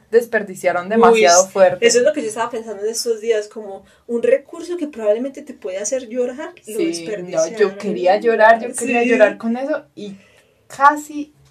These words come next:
Speaker 1: me dieron ganas, pero... Es que no te dan los elementos suficientes para que cuando él hace eso, a ti te duela, ¿no?
Speaker 2: O sea, lo que dicen del papá es que gracias al papá él descubre el jazz, porque el papá lo lleva como a un club ahí.
Speaker 1: Un
Speaker 2: Pero,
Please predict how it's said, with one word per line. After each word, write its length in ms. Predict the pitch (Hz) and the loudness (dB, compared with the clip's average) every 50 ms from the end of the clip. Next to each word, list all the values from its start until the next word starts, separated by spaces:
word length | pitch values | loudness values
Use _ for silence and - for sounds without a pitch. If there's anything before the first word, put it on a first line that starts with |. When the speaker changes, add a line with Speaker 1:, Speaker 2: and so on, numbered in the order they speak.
| _ _ _ _ _ - | _ _ _ _ _ -8
Speaker 1:
me 100 | 208 214 | -4 0
dieron 320 | 233 247 247 269 277 269 233 | 4 6 6 6 4 0 0
ganas, 540 | 254 262 262 277 277 294 311 311 - - _ _ | 2 2 2 2 2 0 -4 -4 -6 -12 _ _
pero... 760 | - 233 220 226 214 208 208 202 196 190 180 175 196 196 196 - _ _ _ _ _ - | -4 0 0 2 4 4 6 6 4 4 0 -2 -4 -8 -14 -18 _ _ _ _ _ -16
Es 120 | - 196 - | -14 -14 -12
que 120 | - 247 | -12 -12
no 180 | 247 262 262 254 | -10 -10 -10 -6
te 80 | 269 | -2
dan 300 | 262 262 262 254 240 233 - _ _ - | 0 0 0 0 -2 -8 -18 _ _ -12
los 220 | 226 240 254 240 | -10 -8 -8 -6
elementos 500 | 240 226 214 202 196 185 185 190 196 202 | -6 -4 -4 -4 -4 -6 -8 -8 -12 -14
suficientes 680 | 214 233 220 208 202 208 190 185 185 - 208 226 233 - | -12 -10 -12 -10 -8 -8 -8 -8 -6 -6 -6 -6 -6 -4
para 320 | - 233 226 220 208 208 | -2 0 2 2 0 0
que 160 | - 208 180 | -4 -12 -14
cuando 360 | - - 208 190 190 190 196 | -10 -8 -6 -6 -6 -4 -2
él 120 | 190 190 202 | -2 2 2
hace 360 | 220 240 233 269 262 262 277 | 2 2 0 -2 -6 -6 -6
eso, 300 | 269 277 302 311 294 294 - - - - | -6 -6 -8 -10 -10 -14 -20 -20 -12 -6
a 140 | - 190 190 | -6 -6 -6
ti 120 | 190 190 190 | -6 -12 -10
te 120 | - 190 | -6 -4
duela, 480 | 190 190 185 170 160 160 143 151 - _ - | -2 0 0 0 0 -2 -6 -6 -8 _ -20
¿no? 160 | 175 175 175 | -16 -12 -10
Speaker 2:
O 40 | 233 | -6
sea, 260 | 240 269 269 - - | -2 0 0 0 0
lo 120 | 262 262 254 | -2 -4 -4
que 100 | - 302 | -2 -4
dicen 200 | 294 277 302 311 | -4 -4 -4 -6
del 140 | 320 320 320 | -6 -6 -6
papá 280 | 311 294 - 302 294 | -6 -6 -4 -4 -4
es 120 | 262 - - | -4 -4 -6
que 180 | 294 277 - _ _ _ | -8 -10 -14 _ _ _
gracias 420 | - 208 233 262 302 311 330 320 320 | -10 -4 -2 -2 -2 -2 -6 -8 -12
al 100 | 311 - | -12 -10
papá 320 | - 233 - - 302 311 - | -10 -10 -6 -4 -6 -6 -4
él 140 | 220 214 202 | -6 -10 -8
descubre 400 | 196 202 - - 220 202 196 190 | -10 -12 -12 -10 -8 -8 -8 -8
el 120 | 196 196 | -12 -14
jazz, 360 | - - - - - - _ _ _ | -14 -14 -16 -16 -16 -20 _ _ _
porque 180 | - 208 - 208 | -16 -12 -12 -12
el 40 | - | -10
papá 160 | 208 - 190 180 | -10 -10 -10 -10
lo 60 | 190 | -10
lleva 180 | 208 220 226 226 | -8 -8 -10 -10
como 140 | 226 190 | -12 -14
a 40 | 180 | -14
un 60 | 180 | -16
club 300 | - - 214 196 190 - - | -16 -14 -12 -12 -12 -14 -16
ahí. 320 | 185 180 165 151 - _ | -14 -14 -14 -14 -18 _
Speaker 1:
Un 640 | _ _ _ _ _ _ _ _ _ _ _ _ _ - | _ _ _ _ _ _ _ _ _ _ _ _ _ -2
Speaker 2:
Pero, 420 | 226 226 214 202 196 196 196 196 | 2 2 4 2 2 -2 -4 -4